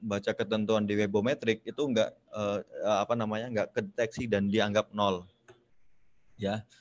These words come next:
yang di bagian transparan tadi itu. Nah, saya coba iseng-iseng ya, eh, tadi malam saya coba iseng-iseng untuk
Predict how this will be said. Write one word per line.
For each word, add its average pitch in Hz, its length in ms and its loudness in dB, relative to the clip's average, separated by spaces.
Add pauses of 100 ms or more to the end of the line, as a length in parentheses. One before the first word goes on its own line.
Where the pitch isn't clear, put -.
(160)
yang 107 160 0
di 104 60 2
bagian 104 260 4
transparan 104 560 2
tadi 101 320 2
itu. 95 80 -12 (1040)
Nah, 101 320 0 (160)
saya 156 240 0
coba 123 240 4
iseng-iseng 127 640 -2
ya, 110 320 0
eh, 101 400 -4
tadi 101 240 -2
malam 104 720 -2
saya 101 160 -8
coba 98 240 -2
iseng-iseng 98 640 -6
untuk 107 400 -4